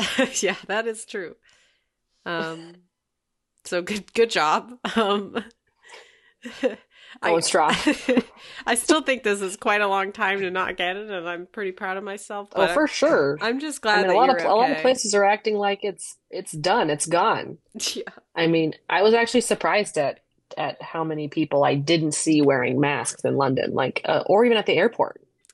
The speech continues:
Speaker 2: Like,
Speaker 1: Yeah.
Speaker 2: I did not see anyone wearing masks,
Speaker 1: Well, even at the height of the
Speaker 2: basically.
Speaker 1: pandemic, they weren't wearing them that much. It was a pretty, uh,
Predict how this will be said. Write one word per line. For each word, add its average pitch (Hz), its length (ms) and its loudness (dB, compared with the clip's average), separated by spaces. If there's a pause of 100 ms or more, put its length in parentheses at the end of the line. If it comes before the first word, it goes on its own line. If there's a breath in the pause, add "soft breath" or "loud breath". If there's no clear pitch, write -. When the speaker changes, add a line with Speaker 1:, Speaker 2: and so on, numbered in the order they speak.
(120)
Speaker 2:
Like, 156 340 0
Speaker 1:
Yeah. 156 160 2
Speaker 2:
I 170 200 -2 (800)
did 175 200 4
not 165 320 -2 (280)
see - 320 0
anyone 151 460 2
wearing 123 260 -2
masks, - 220 -8
Speaker 1:
Well, 196 120 -4
even 254 280 -4
at 269 120 -8
the 208 80 -4
height 170 240 2
of 180 60 -2
the 185 60 0
Speaker 2:
basically. 156 160 -2
Speaker 1:
pandemic, 156 720 -6
they 156 240 -2
weren't 151 380 -8
wearing 160 340 -12
them - 180 -12
that - 200 -16
much. - 580 -18 (280)
It 175 100 -4
was 175 180 -6
a 170 80 -8
pretty, 170 540 -2
uh, 156 320 -4